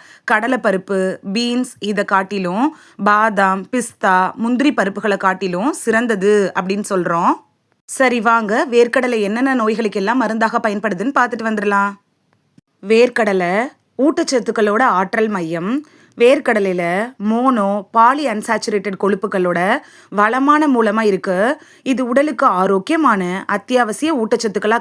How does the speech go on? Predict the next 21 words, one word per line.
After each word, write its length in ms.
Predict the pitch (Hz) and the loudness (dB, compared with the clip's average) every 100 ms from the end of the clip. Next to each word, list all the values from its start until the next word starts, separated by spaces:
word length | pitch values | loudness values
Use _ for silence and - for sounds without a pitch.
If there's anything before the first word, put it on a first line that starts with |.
| 220 | 0
கருதப்படுது. 580 | 190 202 190 175 160 196 285 320 - - _ - | -2 -2 -4 -4 -2 0 -2 -4 -16 -20 _ 0
கார்போஹைட்ரேட்டுகள் 920 | 233 254 269 277 220 220 202 208 196 | 2 2 0 2 0 0 -2 -2 -2
குறைவா 300 | 208 208 220 226 | 0 2 2 0
இருந்தாலும் 540 | 185 185 175 170 185 196 - _ _ | 0 -2 -2 -2 -4 -6 -10 _ _
தாவர 320 | 233 233 285 311 240 | 2 2 2 0 2
புரதங்கள் 500 | 233 190 208 208 190 | 0 2 -2 -2 -4
நிறையவே 360 | 180 196 233 254 | -4 0 0 2
இருக்கு. 260 | 214 - 170 196 277 - - _ 233 | 0 0 -2 0 -2 -4 -20 _ 0
எந்த 200 | 247 294 359 302 | 2 2 2 2
ஒரு 100 | 240 208 | 0 0
உணவு 180 | 233 247 | 0 0
முறையை 240 | 214 208 202 | 0 0 0
பின்பற்றவங்களும் 800 | 202 202 202 196 185 175 180 214 254 - - 196 | -2 -2 -4 -2 -2 0 0 -2 -4 -8 -20 2
வேர்க்கடலை 460 | 240 285 320 285 247 | 2 4 2 0 0
புரதத்தோட 440 | 226 214 247 240 220 - | -2 0 2 4 2 0
சிறந்த 300 | 220 254 269 214 | 0 2 2 2
ஆதாரமா 400 | 185 208 220 233 214 | 2 2 2 4 2
அமையுது 360 | 185 190 185 208 196 - | 2 0 4 4 2 -2
அப்படின்னு 280 | 190 196 214 | -2 -4 -2
சொல்லலாம். 460 | 196 180 175 196 294 - - - - | -2 -2 2 2 2 -4 -20 -20 0
வேர்க்கடலையில 600 | 233 254 247 208 185 180 | 4 4 2 0 0 0